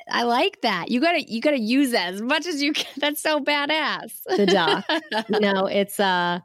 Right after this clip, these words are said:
Speaker 2: pleasure to, to specialize in this because it,
Speaker 1: Yes.
Speaker 2: it, it is not being spoken about enough. It's
Speaker 1: It's not at all.
Speaker 2: it's such an opportunity to change,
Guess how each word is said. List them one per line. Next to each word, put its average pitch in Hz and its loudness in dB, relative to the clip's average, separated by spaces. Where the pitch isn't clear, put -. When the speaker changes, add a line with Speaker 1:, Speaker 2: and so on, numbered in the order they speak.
Speaker 2:
pleasure 208 2
to, 185 0
to - -2
specialize 170 -2
in 175 -2
this 170 -4
because 202 0
it, 247 6
Speaker 1:
Yes. 330 4
Speaker 2:
it, 202 4
it 233 2
is 247 2
not 247 2
being 190 2
spoken 175 0
about 160 2
enough. 170 2
It's 180 0
Speaker 1:
It's 202 -2
not 233 0
at 240 0
all. 294 0
Speaker 2:
it's 226 0
such 208 2
an 202 2
opportunity 180 0
to 180 2
change, 175 0